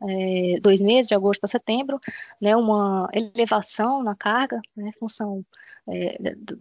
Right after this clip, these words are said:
do momento, né, da, da época do ano, da, das questões climáticas também, elevação de temperatura. Então, a gente observa esse, essa variação na carga, principalmente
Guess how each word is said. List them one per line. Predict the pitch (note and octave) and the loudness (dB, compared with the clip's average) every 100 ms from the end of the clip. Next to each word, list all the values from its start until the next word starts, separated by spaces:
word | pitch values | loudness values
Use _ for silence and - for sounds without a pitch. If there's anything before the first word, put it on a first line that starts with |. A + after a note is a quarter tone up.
| - | -4
do | G3 | 2
momento, | A3+ A3+ G#3+ C#4+ - | 4 6 4 2 -2
né, | A3 G#3 B3 | 0 0 0
da, | G#3 G3+ | 0 -2
da | G#3 G3+ | 2 2
época | - F#3+ | 2 -2
do | A3 | 2
ano, | C#4 C4+ | 4 4
da, | A3 G3+ | 4 2
das | G3 | 2
questões | - - G3+ G3 | -4 -4 -4 -4
climáticas | - G#3 G#3 A3+ G#3+ - | -4 0 2 2 -2 -4
também, | G#3 | -2
elevação | A#3 G3+ G3 | 0 -2 -4
de | G3 | -10
temperatura. | G#3+ G#3 A3 C#4 | -6 -4 -2 -4
Então, | A#3+ C4 | -2 -4
a | |
gente | C#4 - C#4 | -4 -6 -6
observa | C#4 - C#4 C4+ C4 | -2 4 4 2 -2
esse, | B3+ - G#3 - - - _ - | -4 -4 -8 -12 -20 -20 _ -6
essa | A3 | -2
variação | G#3+ G#3 G#3 - G#3 | 2 4 2 0 -4
na | A#3+ | 0
carga, | B3 C#4 C4 | 2 2 0
principalmente | A3 A#3 | -6 -8